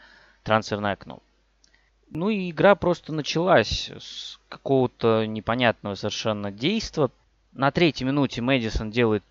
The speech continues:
перевод на другой фланг. Перевод не очень хороший. Санчес явно первый на мяче. Он очень неудачно выносит мяч. Его подхватывает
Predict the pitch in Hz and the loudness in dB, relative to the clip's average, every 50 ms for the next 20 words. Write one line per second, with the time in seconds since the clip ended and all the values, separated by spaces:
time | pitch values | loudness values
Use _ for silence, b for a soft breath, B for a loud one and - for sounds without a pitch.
0 | _ _ - 123 117 123 120 127 127 120 107 - - - - - 107 110 107 104 | _ _ -4 0 0 2 2 4 4 2 2 0 -4 -12 -14 -10 -8 -6 -4 -4
1 | 110 107 113 120 110 - - 151 202 254 269 233 - - 151 151 151 139 - 147 | -4 -2 0 -2 -2 0 2 4 4 4 4 0 -2 -4 0 0 0 0 0 -2
2 | 147 143 123 - - - 127 151 208 254 240 - - 175 156 151 139 123 - - | -2 -2 -2 -2 -4 -2 0 2 2 2 2 0 -2 -2 -2 -2 -4 -4 0 0
3 | 135 131 123 - 117 107 - - - - - - 107 95 - - _ 85 110 120 | 0 0 0 -2 -6 -6 -6 -10 -12 -12 -12 -12 -14 -14 -14 -18 _ -14 0 4
4 | 135 143 127 110 107 107 101 - 123 113 110 107 107 110 113 117 - - 202 226 | 8 8 8 8 4 -2 -2 0 0 0 0 0 -4 -4 -6 -6 -4 0 2 4
5 | 240 240 220 - - - 139 143 147 139 127 - _ _ 156 156 151 - - - | 4 4 2 -2 -6 -6 -4 -2 -2 -2 -4 -8 _ _ 2 4 4 4 2 -2
6 | 117 113 117 117 113 120 113 107 - - 117 110 110 117 117 113 107 - 113 - | -4 -4 -4 0 2 2 2 2 0 -4 -6 -4 -4 -2 -2 -2 -4 -6 -10 -10
7 | - 147 190 254 302 - - - - 135 127 120 - - 113 - - 117 110 - | -6 -4 -4 -4 -4 -6 -10 -8 -4 0 0 0 2 0 0 0 0 0 0 0
8 | - - 110 110 | -2 -2 -2 -2